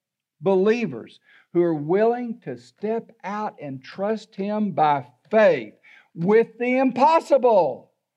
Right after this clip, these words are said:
What just doesn't seem like it's gonna ever happen. And it, and certain things may not happen. They, there are things that happen in people's lives. You say, "Wow, why do there, it's gotta be something wrong in their life."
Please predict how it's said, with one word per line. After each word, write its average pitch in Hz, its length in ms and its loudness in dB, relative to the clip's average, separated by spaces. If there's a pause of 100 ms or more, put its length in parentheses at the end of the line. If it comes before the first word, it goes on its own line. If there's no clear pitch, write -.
(520)
What 247 260 2
just 247 260 -4
doesn't 285 360 2
seem 311 440 -2
like 294 300 2
it's 262 180 -6
gonna 302 200 4
ever 302 260 4
happen. 269 800 0 (1700)
And 285 200 4
it, 247 160 2
and 247 320 2
certain 294 400 2
things 302 300 2
may 359 220 4
not 330 180 4
happen. 196 460 0
They, 220 340 2 (180)
there 240 340 6
are 262 60 2
things 262 340 2
that 262 120 6
happen 277 320 4
in 262 140 0
people's 277 300 -2
lives. 285 380 4
You 277 160 -4
say, 269 220 4
"Wow, 269 380 6
why 262 240 4
do 277 80 4
there, 269 280 4
it's 214 240 -4
gotta 254 240 4
be 269 140 -2
something 262 320 0
wrong 285 260 4
in 285 60 -4
their 302 120 0
life." 269 280 2